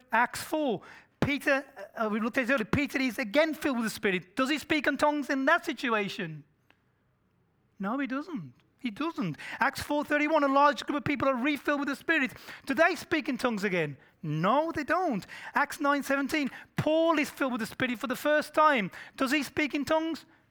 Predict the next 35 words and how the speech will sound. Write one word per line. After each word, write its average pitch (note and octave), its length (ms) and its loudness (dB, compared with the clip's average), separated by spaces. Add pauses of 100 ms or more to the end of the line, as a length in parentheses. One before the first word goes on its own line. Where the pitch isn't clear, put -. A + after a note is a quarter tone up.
No, A#3+ 460 2
he D4+ 120 0
doesn't. C#4+ 760 -4 (260)
And A3+ 120 0
he A#3+ 40 0
goes A#3+ 220 0
on C#4+ 420 4
and A#3+ 120 0
on C#4+ 340 4
and A3+ 140 2
on D4 320 2
and B3 120 0
on. C#4 240 2 (240)
And A3+ 140 -2
what C4 100 0
you C#4 100 0
find, D#4+ 360 2
friends, G#3+ 260 0 (240)
is A#3 220 0
that A#3+ 220 4 (200)
the - 140 -2
ongoing C#4+ 680 2
experiences B3 680 -2
of G#3+ 80 -4
the A#3+ 80 -4
Spirit, G#3 480 -2 (300)
for - 160 -4
the G#3 80 -2
majority G#3+ 760 0
of B3+ 160 -6
cases, A3+ 640 -4 (460)
do A#3 400 0
not G#3 440 0
include F3 960 -4 (240)
speaking E3 880 -6